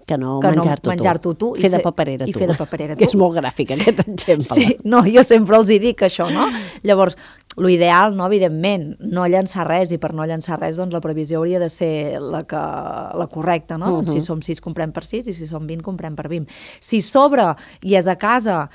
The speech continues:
Speaker 2: evidentment, i, i, i la gent s'ho menja, jo, mm, doncs, que no ho vegin els nens, perquè llavors no pretenguis... que ells tampoc ho facin, no?
Speaker 1: Mhm.
Speaker 2: Jo sempre dic que és, el, nosaltres som el mirall dels nostres fills en tots els sentits, evidentment a nivell alimentari també.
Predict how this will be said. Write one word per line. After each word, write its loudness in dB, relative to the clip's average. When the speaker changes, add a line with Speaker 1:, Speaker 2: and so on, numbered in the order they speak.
Speaker 2:
evidentment, -2
i, -4
i, 0
i 0
la 2
gent -2
s'ho -4
menja, 0
jo, 0
mm, -6
doncs, -10
que -10
no -6
ho -6
vegin -4
els -10
nens, -10
perquè -6
llavors -4
no -4
pretenguis... -4
que 2
ells 0
tampoc -8
ho -12
facin, -6
no? 0
Speaker 1:
Mhm. -4
Speaker 2:
Jo -2
sempre -4
dic -2
que 2
és, -2
el, 0
nosaltres 0
som 0
el 0
mirall -2
dels -2
nostres -8
fills 0
en -4
tots -2
els -4
sentits, -4
evidentment -6
a -6
nivell -2
alimentari -4
també. -6